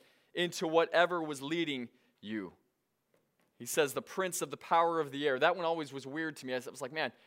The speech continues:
what does that mean? Like, if there's a strong gust of wind, is that Satan, you know? Like, what?"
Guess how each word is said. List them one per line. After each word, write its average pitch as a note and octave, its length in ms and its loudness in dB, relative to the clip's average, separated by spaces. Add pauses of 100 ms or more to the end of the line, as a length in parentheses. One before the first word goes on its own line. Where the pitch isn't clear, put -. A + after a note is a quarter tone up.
(140)
what F3 180 2
does E3+ 140 2
that D#3+ 180 2
mean? D3 320 -4
Like, B2 200 -2 (220)
if - 80 -8
there's D#3+ 160 4
a B2 60 -6
strong D3+ 420 -2
gust D#3+ 280 0
of A#2+ 100 -6
wind, E3 340 -6
is B2+ 80 -10
that C3 160 -2
Satan, G3 500 -2
you F3+ 80 0
know? F#3 220 6
Like, D3 260 4
what?" F3+ 140 2